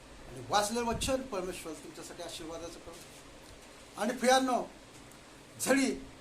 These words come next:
आतापर्यंत ह्या एप्रिल महिन्यात, मार्च महिन्यात, फेब्रुवारी महिन्यात, जानेवारी महिन्यात किंवा मागील वर्षभरात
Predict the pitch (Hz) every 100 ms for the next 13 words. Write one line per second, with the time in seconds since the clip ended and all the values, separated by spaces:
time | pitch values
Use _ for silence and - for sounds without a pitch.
0 | - - - - - - 226 269 247 247
1 | 233 - - - 208 226 226 254 240 233
2 | 226 214 - 208 240 185 220 226 214 -
3 | - 220 247 233 226 220 208 220 240 247
4 | 226 208 190 - - - - - - -
5 | 233 240 233 226 240 233 254 233 214 202